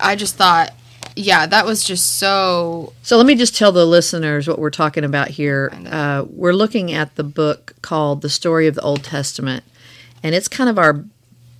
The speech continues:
Speaker 2: base foundation that we're using outside of the Bible, obviously. Bible's the main foundation,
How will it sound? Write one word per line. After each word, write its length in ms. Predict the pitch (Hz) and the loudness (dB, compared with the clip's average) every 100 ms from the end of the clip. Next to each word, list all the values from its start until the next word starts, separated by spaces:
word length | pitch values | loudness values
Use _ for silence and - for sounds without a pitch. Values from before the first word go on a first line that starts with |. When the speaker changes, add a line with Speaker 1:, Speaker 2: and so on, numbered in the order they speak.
| - - | -10 0
Speaker 2:
base 680 | 160 160 165 165 - - - _ | 2 2 0 -4 -8 -10 -14 _
foundation 760 | - 165 156 151 151 143 160 | -6 -4 -2 0 -2 -2 -6
that 120 | 151 - | -6 -6
we're 140 | 147 | -6
using 680 | 143 143 143 143 156 147 - _ - | -4 -2 -2 0 -2 -2 -8 _ -6
outside 340 | 139 - - 147 | -4 -4 -2 -2
of 60 | 131 | -2
the 60 | |
Bible, 360 | 131 135 127 123 | -4 -4 -4 -4
obviously. 680 | 123 123 131 - 139 151 143 | -6 -6 -10 -8 -8 -8 -10
Bible's 360 | 135 135 131 135 | -10 -10 -10 -12
the 60 | 139 | -8
main 280 | 135 135 | -6 -6
foundation, 560 | 135 131 131 131 - 160 | -8 -10 -10 -10 -12 -16